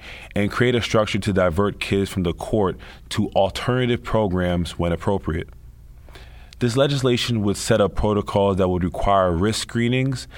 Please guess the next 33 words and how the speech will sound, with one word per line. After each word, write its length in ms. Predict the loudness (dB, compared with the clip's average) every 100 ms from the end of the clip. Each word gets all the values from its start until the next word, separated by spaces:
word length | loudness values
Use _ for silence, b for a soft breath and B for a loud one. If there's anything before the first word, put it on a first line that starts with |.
| B B
and 160 | 2 2
mental 260 | 2 0
health 220 | 2 2
screenings 640 | 0 -2 0 2 0 -2 -8 B B -2
before 340 | -2 2 2
the 120 | 2 0
court 320 | 2 0 2
considers 480 | -2 -2 0 0 2
a 100 | 2
youth 380 | 2 2 -2 -8 -4
for 240 | 2 2
an 60 | 2
alternative 540 | -2 -2 0 0 -2
program. 520 | 0 0 0 -2 -4 -10 -20 -20 -20 -20 B B B B
Youth 340 | 2 2 2 -2
charged 420 | 2 4 4 2
with 200 | 0 2
violent 360 | 2 2 -2 -2
crimes 540 | 0 2 2 0 -2
would 140 | 0
not 260 | 2 0 0
be 160 | 0 2
eligible 480 | 2 2 0 -2
for 260 | -2 -2 0
this 180 | 0 0
diversion. 640 | 2 2 0 0 -4 -6 -14 -20 -20 -20 -20 -20 -20 -20 B B B B
Some 240 | 2 4
of 60 | 4
the 100 | 4
bills 320 | 6 4 6
also 340 | 6 4 4
remove 380 | 2 4 2 0
fees 500 | 0 2 4 4